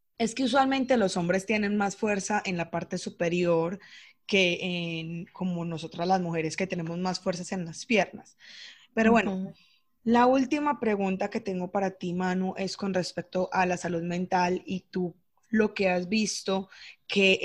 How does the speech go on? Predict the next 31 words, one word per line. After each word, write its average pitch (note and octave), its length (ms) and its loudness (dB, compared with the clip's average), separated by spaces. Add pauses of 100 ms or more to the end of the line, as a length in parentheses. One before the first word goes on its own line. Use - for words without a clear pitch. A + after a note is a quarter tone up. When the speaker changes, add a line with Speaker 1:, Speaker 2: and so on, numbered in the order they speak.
Speaker 1:
el F#3 160 0
pole G3+ 580 2
hace A3 720 4
en F#3 260 0
la E3+ 80 0
autoestima G3+ 1000 -2 (340)
y G3 180 4
en F#3 200 4
cómo G3 440 2
uno G#3 240 2
se G3 180 -6
siente. E3+ 560 -6
O F3 60 -8
sea, F3+ 260 -4
¿cómo G#3 340 0
está G#3 380 0
eso G3+ 260 0
relacionado? E3 800 -4 (540)
Speaker 2:
Para A3 160 6
mí B3 180 4
es A#3+ 160 -2
una G#3 160 -2
cosa G#3 400 0
mágica, F#3 720 -4 (160)
de G3 200 2
verdad. F3+ 440 -2
Lo G3+ 200 2
digo G#3+ 380 4
por A#3 160 4
experiencia G3 540 -2
propia, B3+ 500 2